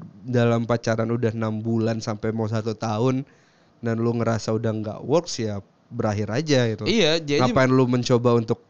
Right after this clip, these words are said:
Speaker 2: Iya, jadi time means, means nothing gitu. Nggak usah lu ngeliat waktu lu pacaran empat tahun tapi misal cuma nyakitin
Speaker 1: Iya,
Speaker 2: lu doang
Speaker 1: maksud
Speaker 2: buat
Speaker 1: gua,
Speaker 2: apa gitu, anjing?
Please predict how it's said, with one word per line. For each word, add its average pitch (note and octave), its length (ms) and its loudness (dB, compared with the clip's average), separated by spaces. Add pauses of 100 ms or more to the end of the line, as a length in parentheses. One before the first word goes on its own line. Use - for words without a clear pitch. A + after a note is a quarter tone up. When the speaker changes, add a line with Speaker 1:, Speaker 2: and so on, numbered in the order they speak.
Speaker 2:
Iya, A3 220 4 (100)
jadi G3+ 260 -4
time C4+ 220 0
means, B3+ 300 -2
means E3+ 260 -2
nothing F#3 300 -2
gitu. F#3 100 0
Nggak D3 160 2
usah D3 140 0
lu C#3+ 160 0
ngeliat C#3 240 -2
waktu C3+ 280 -4
lu C#3+ 120 -2
pacaran C3 340 -2
empat B2 240 -4
tahun B2+ 220 -2
tapi B2+ 260 -4 (460)
misal B2+ 260 -6
cuma B2+ 200 -6
nyakitin B2 440 -4
Speaker 1:
Iya, D#3 160 4
Speaker 2:
lu C#3+ 80 2
doang C#3+ 80 4
Speaker 1:
maksud E3 140 4
Speaker 2:
buat B2+ 80 2
Speaker 1:
gua, F#3+ 160 8
Speaker 2:
apa E3 160 0
gitu, B2+ 180 -8
anjing? C3 320 -8